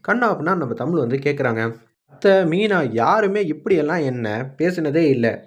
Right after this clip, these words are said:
நீ நேத்தி வந்த பொண்ணு, அதுக்கு நம்ம எப்படி நடந்துக்கிறோமோ அதுக்கேத்த மாதிரி தான் பதிலுக்கு மரியாதை வந்து கிடைக்கும், சரிங்களா? இப்பதானே சமீபத்துல வந்து ஒரு விஷயத்த செஞ்சீங்களே, ஜானு வந்து கையெழுத்து போட்டுக்கிட்டே இருப்பானா ஜெகதாம்பாலு, அப்பன்னு பார்த்து நீங்க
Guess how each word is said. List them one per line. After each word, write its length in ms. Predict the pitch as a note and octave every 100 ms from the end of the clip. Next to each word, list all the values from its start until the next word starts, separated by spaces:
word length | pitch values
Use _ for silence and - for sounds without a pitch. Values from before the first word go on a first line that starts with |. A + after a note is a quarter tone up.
| _ -
நீ 120 | C#3 A#2+
நேத்தி 340 | C#3+ G3 A3
வந்த 220 | G3 G3 F#3
பொண்ணு, 300 | D3 C3 D3+ E3 - _ _ _ _ _ _ _ _ -
அதுக்கு 340 | C3+ F3+ C3 A#2+ D3+ C#3
நம்ம 240 | A#2+ B2+ B2+
எப்படி 260 | C3+ A3+ G#3
நடந்துக்கிறோமோ 540 | D3+ D#3+ D3 A#2+ C3
அதுக்கேத்த 380 | D3+ C#3 D#3 C#3
மாதிரி 200 | A#2+ G2
தான் 200 | G#2 D3
பதிலுக்கு 380 | C3 B2 A2+ C#3 F#3
மரியாதை 380 | D#3 E3 D3+ A2
வந்து 180 | A2 D#3
கிடைக்கும், 380 | C#3+ C#3 -
சரிங்களா? 460 | - D#3+ D#3 B2+ B2+ A#2 -
இப்பதானே 460 | G#2 - D#3+ E3+ F3
சமீபத்துல 560 | C#3 D#3 D3+ D3 D#3
வந்து 260 | C3+ A#2 A#2 C3+ - _
ஒரு 180 | D#3 E3+
விஷயத்த 320 | F#3 A3+ A3+
செஞ்சீங்களே, 520 | F#3 F3 E3+ E3 B2 G#2 - A#2
ஜானு 300 | A2 C3 D#3+
வந்து 200 | C3 D3
கையெழுத்து 300 | C3+ C3+ C#3
போட்டுக்கிட்டே 360 | A#2 A2+ G#2+ C#3+
இருப்பானா 380 | C3+ A2+ G#2 A#2 C#3+ - B2+
ஜெகதாம்பாலு, 560 | B2+ C#3 C3+ G#2+ G2+ A#2 - _ -
அப்பன்னு 340 | F#3 G#3+ G3
பார்த்து 220 | F3+ F#3
நீங்க 220 | A#3 G3+